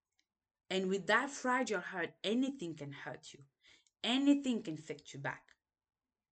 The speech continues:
But if you are cha-, if you change that, that way of thinking, you stop being a victim, you become a fighter, there's not a lot of things that can step,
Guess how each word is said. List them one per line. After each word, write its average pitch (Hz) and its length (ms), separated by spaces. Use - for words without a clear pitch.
But 190 260
if 233 340
you 277 360
are 233 160
cha-, - 320
if 220 200
you 220 80
change 247 480
that, 156 260
that 175 220
way 165 280
of 160 200
thinking, 190 440
you 180 160
stop 214 420
being 240 240
a 208 80
victim, 160 380
you 151 80
become 147 340
a 143 60
fighter, 202 640
there's 190 200
not 240 300
a 165 60
lot 165 220
of 147 140
things 143 320
that 147 160
can 143 120
step, - 280